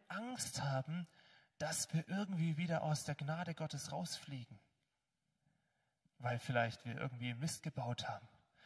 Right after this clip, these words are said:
oder irgendwas wieder schiefgelaufen ist, weil wir es nicht hinkriegen, so zu leben, wie Gott es eigentlich gefällt.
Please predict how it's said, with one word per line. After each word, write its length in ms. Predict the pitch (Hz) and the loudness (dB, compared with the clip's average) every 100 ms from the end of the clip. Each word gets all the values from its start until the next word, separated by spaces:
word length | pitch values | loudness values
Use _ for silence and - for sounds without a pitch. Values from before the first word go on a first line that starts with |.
| - _ | -20 _
oder 560 | 143 131 127 123 127 | 0 4 4 4 2
irgendwas 400 | - 143 143 131 | 0 0 2 0
wieder 180 | 135 131 | -2 0
schiefgelaufen 760 | 127 - 185 - 165 151 135 - | 2 2 0 -4 -4 -2 -4 -8
ist, 220 | - - - - - | -14 -14 -16 -20 -2
weil 200 | 135 139 | 4 4
wir 80 | 139 | 4
es 140 | - | 0
nicht 180 | 143 131 | -4 -2
hinkriegen, 680 | - 180 202 - 170 165 156 | 2 0 0 -6 -8 -6 -6
so 200 | 123 156 | -2 -4
zu 220 | - 143 | -2 -2
leben, 520 | 127 139 170 156 151 | 0 -2 -2 -4 -6
wie 340 | 143 147 123 - _ | -4 -4 -6 -10 _
Gott 200 | - 160 | -2 -2
es 160 | 156 135 | -2 -2
eigentlich 480 | - 151 165 139 120 | -2 -2 -2 -6 -6
gefällt. 640 | 123 - 160 165 156 - | -8 -4 -4 -4 -8 -14